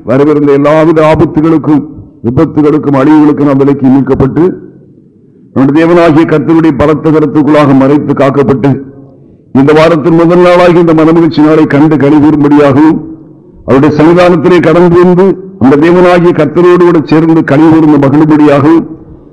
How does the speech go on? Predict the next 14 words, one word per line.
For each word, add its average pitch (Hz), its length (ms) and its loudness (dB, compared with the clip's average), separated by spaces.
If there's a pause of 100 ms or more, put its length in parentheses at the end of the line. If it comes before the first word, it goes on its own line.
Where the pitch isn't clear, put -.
கர்த்தர், 151 500 -2
கர்த்தர் 156 340 -2
இந்த 151 120 2
நாளை 165 240 2
நமக்கு 156 280 2
ஆசீர்வாதமாக்கி 160 800 0
தந்திருக்கின்றபடினால் 151 960 0 (560)
நம்முடைய 143 240 0
தேவனுக்கு 160 360 0
நாம் 151 140 2
அதிகமாக 160 400 2
நன்றி 156 340 2
செலுத்திக் 143 300 0
கொள்ள 147 160 2